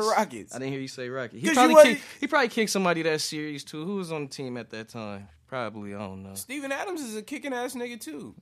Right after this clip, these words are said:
Speaker 1: But you
Speaker 2: Nah.
Speaker 1: wouldn't know that because you can only watch them niggas in the first round. So you gotta go further into the
Speaker 2: Actually,
Speaker 1: playoffs
Speaker 2: I
Speaker 1: for
Speaker 2: watched
Speaker 1: more fuck
Speaker 2: eighty-two
Speaker 1: shit.
Speaker 2: games in first
Speaker 1: You,
Speaker 2: round.
Speaker 1: there's
Speaker 2: That's
Speaker 1: no
Speaker 2: longer than the first round, but
Speaker 1: Nah,
Speaker 2: okay.
Speaker 1: nah. You didn't, you didn't watch.
Speaker 2: All right.
Speaker 1: You didn't watch anything past the first round at all. And I don't know how you niggas didn't get swept.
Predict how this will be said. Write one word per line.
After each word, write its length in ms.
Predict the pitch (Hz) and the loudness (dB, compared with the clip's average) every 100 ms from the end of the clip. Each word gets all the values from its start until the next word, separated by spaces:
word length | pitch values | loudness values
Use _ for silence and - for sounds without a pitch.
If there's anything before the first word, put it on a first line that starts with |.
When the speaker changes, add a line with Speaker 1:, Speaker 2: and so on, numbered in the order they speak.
| - | -20
Speaker 1:
But 320 | - - 202 | -10 -4 2
you 60 | 285 | 4
Speaker 2:
Nah. 80 | |
Speaker 1:
wouldn't 160 | 269 226 | 6 8
know 160 | 254 233 | 8 8
that 320 | 175 156 - | 8 6 0
because 300 | 175 202 185 | -6 -4 -2
you 60 | |
can 120 | 208 196 | -2 -2
only 160 | 190 | 0
watch 300 | 165 196 190 | 4 4 4
them 120 | 185 | -2
niggas 220 | 185 170 160 | -6 -4 -6
in 80 | |
the 80 | 156 | -6
first 320 | 139 156 156 | -2 -2 -2
round. 380 | 123 165 127 98 - - | -2 -2 0 -4 -8 -8
So 140 | - | -2
you 100 | 196 | 4
gotta 180 | 208 185 | 8 8
go 220 | 170 180 | 8 8
further 420 | 160 - 214 185 180 | 8 8 8 8 4
into 180 | 175 | 2
the 40 | 156 | 0
Speaker 2:
Actually, 140 | 131 190 | 4 6
Speaker 1:
playoffs 240 | 180 143 | 8 8
Speaker 2:
I 20 | |
Speaker 1:
for 80 | 127 | 6
Speaker 2:
watched 200 | 127 127 | 4 2
Speaker 1:
more 280 | 143 - 139 | 2 2 2
fuck 160 | 120 156 | 2 0
Speaker 2:
eighty-two 80 | 127 | 0
Speaker 1:
shit. 120 | 117 113 | -2 -4
Speaker 2:
games 440 | 113 110 107 104 | -4 -6 -10 -12
in 160 | 107 107 | -12 -12
first 100 | - | -12
Speaker 1:
You, 60 | 104 | -12
Speaker 2:
round. 160 | 98 | -10
Speaker 1:
there's 160 | - 127 | -4 -2
Speaker 2:
That's 80 | 143 | 4
Speaker 1:
no 100 | 170 | 4
Speaker 2:
longer 160 | - | 4
than 80 | 120 | 2
the 60 | 113 | -6
first 320 | - 104 101 | -8 -8 -10
round, 240 | 98 95 95 | -12 -16 -10
but 60 | |
Speaker 1:
Nah, 200 | 135 110 | -6 -6
Speaker 2:
okay. 160 | 104 101 | -6 -10
Speaker 1:
nah. 80 | 92 73 - 87 | -14 -16 -18 -18
You 140 | 127 135 | -12 -6
didn't, 260 | 120 85 | -6 -6
you 80 | 98 | -10
didn't 160 | 98 57 | -12 -14
watch. 280 | 50 - - - | -18 -20 -20 -20
Speaker 2:
All 80 | 95 | -20
right. 80 | - - | -20 -16
Speaker 1:
You 100 | 117 | -12
didn't 180 | 113 80 | -10 -10
watch 240 | 65 - - | -14 -16 -12
anything 540 | 135 131 117 - 101 98 | -6 -4 -4 -6 -10 -10
past 320 | 98 80 - | -12 -14 -16
the 60 | 78 | -20
first 280 | 62 55 | -20 -18
round 300 | - 53 - - - - _ _ _ | -18 -18 -20 -20 -20 -20 _ _ _
at 180 | 104 101 | -6 -6
all. 240 | 60 58 - | -8 -12 -12
And 160 | 104 104 | -8 -2
I 120 | 143 | 0
don't 200 | 147 143 | 0 0
know 100 | 127 | 0
how 120 | 131 | -2
you 160 | 120 123 | -2 -4
niggas 220 | 117 110 | -8 -8
didn't 180 | 110 101 | -10 -10
get 160 | 92 | -12
swept. 340 | - 113 90 | -10 -10 -10